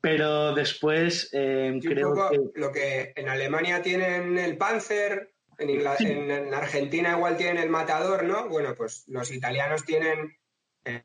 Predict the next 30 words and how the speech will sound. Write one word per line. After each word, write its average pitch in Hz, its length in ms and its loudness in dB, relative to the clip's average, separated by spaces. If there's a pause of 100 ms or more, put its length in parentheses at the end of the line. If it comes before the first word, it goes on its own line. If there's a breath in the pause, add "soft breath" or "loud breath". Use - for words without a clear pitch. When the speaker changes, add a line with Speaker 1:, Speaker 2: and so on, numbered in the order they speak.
Speaker 2:
lo 113 180 0
que 143 220 4
es 147 80 2
puramente 156 560 2
fútbol, 170 320 0
tienen 151 220 2
el 131 120 2
bomber. 131 400 -2 (340)
Speaker 1:
Exacto. 120 720 -6 (960)
Y 180 120 2
bueno, 220 280 4
después 196 360 2
yo 240 140 2
creo 208 240 2
que 202 100 0
también 180 400 2
es 180 160 0
una, 165 640 4
una 175 200 4
actitud, 160 540 0
¿no? 175 480 0
del 151 180 0
jugador 147 540 0
para 147 260 -2
que 135 480 0
lo 139 160 -2
cataloguen 147 680 0
como, 131 880 -2
como 135 320 0
bomber. 131 540 0